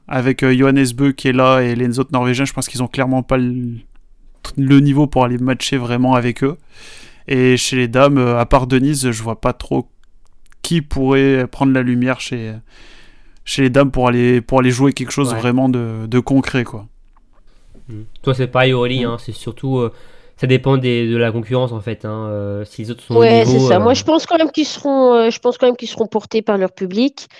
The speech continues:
Speaker 3: Euh, je, je, pas, comme disait Cassandre, je pense qu'en relais, ils peuvent faire de, de belles choses aussi, euh, à voir. Et puis, mais bon, voilà. Et Johannes et le, le reste de le, la troupe, euh,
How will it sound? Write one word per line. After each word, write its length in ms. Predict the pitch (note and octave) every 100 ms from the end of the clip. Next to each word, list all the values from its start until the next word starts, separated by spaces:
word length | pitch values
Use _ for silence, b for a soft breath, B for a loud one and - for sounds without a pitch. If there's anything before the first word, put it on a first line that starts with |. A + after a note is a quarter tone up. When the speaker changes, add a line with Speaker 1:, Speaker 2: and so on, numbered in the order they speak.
| B _ _ -
Speaker 3:
Euh, 920 | G3 F#3+ F#3+ F#3+ F#3 F3+ F3+ F3+ F3+
je, 180 | F#3 F3+
je, 180 | E3 G3 - -
pas, 200 | F#3+ F3+
comme 180 | A3
disait 220 | G3+ G3+ G3+
Cassandre, 440 | F#3+ - - A3
je 80 | -
pense 220 | G3 F#3+
qu'en 280 | - E3+ E3+
relais, 380 | F#3 F3+ G3 G3
ils 40 |
peuvent 160 | F#3+ E3+
faire 260 | - E3+
de, 540 | E3+ E3 E3 D#3+ D#3+ E3 - -
de 120 | E3+
belles 180 | E3 E3
choses 280 | - F#3+ F#3+
aussi, 480 | F3+ - C#4 D#4 B3+
euh, 340 | F3+ D3+ G#2 D#3+
à 40 |
voir. 360 | F3 G#3 C4 C#4+
Et 120 | A#3+
puis, 380 | - A3+ G#3+ G#3 B B B B G#3+
mais 120 | G#3
bon, 380 | G#3+ A#3+ A#3 D3+
voilà. 400 | F#3+ F3 E3+ -
Et 580 | - F3+ F#3 F3+ F3+ F3 F3 _ _
Johannes 260 | F#3+ F#3+ G3
et 120 | G3+ G3 F#3
le, 240 | F3 E3+ E3+
le 120 | E3+
reste 260 | E3+ F#3+ F3
de 40 |
le, 280 | E3+ E3 D#3+
la 140 | E3
troupe, 280 | D#3+ - G3 - F3
euh, 380 | D#3+ D#3+ D#3+